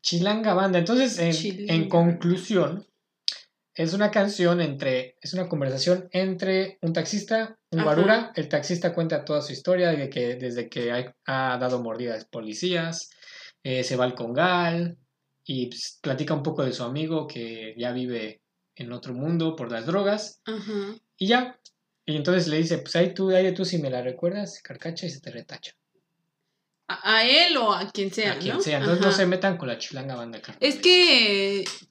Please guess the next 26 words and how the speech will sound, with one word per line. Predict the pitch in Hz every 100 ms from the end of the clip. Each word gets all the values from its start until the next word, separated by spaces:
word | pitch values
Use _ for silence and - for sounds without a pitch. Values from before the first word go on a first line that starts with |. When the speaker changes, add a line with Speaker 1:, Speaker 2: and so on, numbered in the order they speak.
| _ -
Speaker 2:
pero, | 311 311 277 -
pero | 302 320
siento | 320 359 539 539
que | 359
esta | 262 392
canción, | 302 226 220 240 233 285 - _ _ _ -
o |
sea, | 254 285
es |
Speaker 1:
Ujú. | 123 123 _ _ -
Speaker 2:
está | 247 330 392
chida, | - 320 339
pero | 254
ahora | 254 339
que | 415 285
lo | 208
pienso, | - 233 233 349 440 - - - - _ _ _ _
deja | 202 262 269 339
un | 349
poco | 330 294 294 302 311 - -
mal | 233 233 254
parados | 302 254 247 254
a | 254
los | 180 180
taxistas. | 165 - 190 202 - - _ _ -
Speaker 1:
<laughs> | 170 - - - 392 - - 740 740 698 - 262